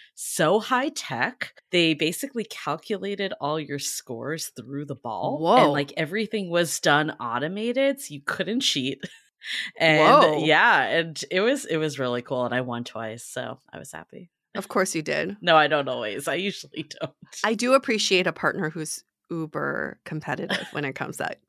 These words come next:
Speaker 2: stuff. I think it's kind of fun.
Speaker 1: Yeah, as long as you're competitive there and not in other ways, you know?
Speaker 2: Right,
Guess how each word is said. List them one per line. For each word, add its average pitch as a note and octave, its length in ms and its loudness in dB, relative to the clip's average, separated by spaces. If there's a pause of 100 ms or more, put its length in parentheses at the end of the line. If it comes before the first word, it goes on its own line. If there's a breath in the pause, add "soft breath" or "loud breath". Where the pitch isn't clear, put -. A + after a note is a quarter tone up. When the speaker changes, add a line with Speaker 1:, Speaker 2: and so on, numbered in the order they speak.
Speaker 2:
stuff. - 340 -2 (100)
I G3 40 2
think B3+ 160 6
it's - 120 2
kind F3+ 220 0
of D3 80 -4
fun. C#3 380 2 (120)
Speaker 1:
Yeah, C4 520 8
as A3 160 2
long A#3 240 2
as C4 100 2
you're B3 100 2
competitive F3+ 600 -4
there C3+ 340 0
and G#2+ 180 -6
not A#2+ 220 0
in A#2 80 -8
other A#2 300 -8
ways, F#2+ 640 -6
you D#3 100 -2
know? - 80 4
Speaker 2:
Right, - 280 6